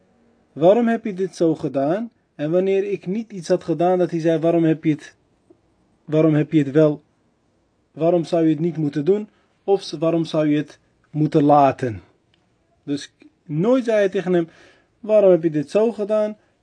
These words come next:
Of dat hij zei: "Je had het zo moeten doen." En ook is het dat de profeet sallallahu alayhi wa sallam met hem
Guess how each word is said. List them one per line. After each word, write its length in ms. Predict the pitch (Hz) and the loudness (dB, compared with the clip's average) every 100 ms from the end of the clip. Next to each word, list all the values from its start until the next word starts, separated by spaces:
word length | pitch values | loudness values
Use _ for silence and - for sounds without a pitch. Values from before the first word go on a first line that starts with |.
| _ | _
Of 180 | 190 180 | -2 2
dat 160 | 175 | 0
hij 220 | 147 160 160 | 0 -2 0
zei: 360 | 151 151 160 _ _ _ _ _ _ | 2 2 0 _ _ _ _ _ _
"Je 140 | 156 | 0
had 140 | 147 160 | 0 2
het 160 | 160 | 0
zo 200 | - 170 | 4 4
moeten 300 | 160 143 139 | 4 2 -2
doen." 280 | 113 151 120 - _ _ _ _ _ _ _ _ _ _ _ _ | 4 4 4 -2 _ _ _ _ _ _ _ _ _ _ _ _
En 180 | - 135 | -6 2
ook 240 | 180 240 240 | 4 4 -2
is 120 | 202 | -4
het 100 | 202 | -2
dat 120 | 185 | -2
de 80 | 165 | -2
profeet 360 | 160 151 180 | -4 -2 -2
sallallahu 480 | 170 151 143 160 151 | 0 -2 0 -2 -2
alayhi 240 | 135 135 131 | -4 -2 -4
wa 80 | |
sallam 320 | 120 175 202 196 | -4 -4 -4 -4
met 200 | 170 156 | -4 -2
hem 300 | 143 190 | -2 -2